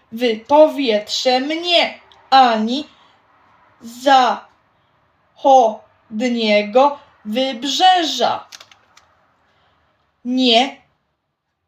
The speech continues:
byłaby to żadna niespodzianka. Skąd ona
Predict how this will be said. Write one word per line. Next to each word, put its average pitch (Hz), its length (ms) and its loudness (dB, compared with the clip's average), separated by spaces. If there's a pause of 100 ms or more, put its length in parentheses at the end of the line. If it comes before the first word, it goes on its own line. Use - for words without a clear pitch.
(140)
byłaby 240 1900 -2 (600)
to 302 280 4
żadna 233 760 0 (160)
niespodzianka. 247 1600 -2 (1800)
Skąd - 1080 -2 (840)
ona 262 720 2